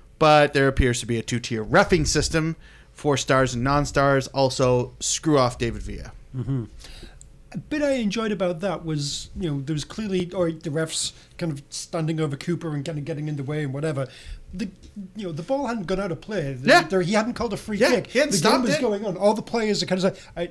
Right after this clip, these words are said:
Speaker 2: oh, are we still going? Have we, have we stopped?" I, then he eventually blew the whistle, and then everyone kind of ran in to,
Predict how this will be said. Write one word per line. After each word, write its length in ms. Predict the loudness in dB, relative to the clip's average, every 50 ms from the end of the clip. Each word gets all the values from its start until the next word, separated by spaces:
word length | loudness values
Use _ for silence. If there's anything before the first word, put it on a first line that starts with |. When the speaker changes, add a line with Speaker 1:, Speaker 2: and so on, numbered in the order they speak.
| -8 -4
Speaker 2:
oh, 160 | -2 -2 -2
are 120 | -2 -4 -6
we 100 | -8 -8
still 240 | -8 -10 -12 -12 -10
going? 420 | -6 -4 -4 -2 -2 -4 -6 -8 -12 -14 -12
Have 100 | -8 -6
we, 80 | -6
have 100 | -6 -6 -6
we 60 | -6
stopped?" 460 | -6 -6 -4 -4 -4 -4 -6 -8 -16 -20 _ _ -20 _ _ _
I, 280 | -6 -4 -4 -4 -4 -6 -10 -18 -12 -6
then 120 | -2 0 0
he 60 | 2
eventually 320 | 2 2 0 -2 -2 -4
blew 200 | -4 -2 0 0
the 80 | 0 0
whistle, 320 | 0 0 0 0 -2 -4 -4
and 80 | -2 -2
then 80 | 0 2
everyone 280 | 2 2 4 4 2
kind 140 | 2 2 -2
of 120 | -2 -4 -4
ran 160 | -4 -2 -2 0
in 280 | 0 0 0 0 0
to, 260 | -2 -4 -4 -4 -6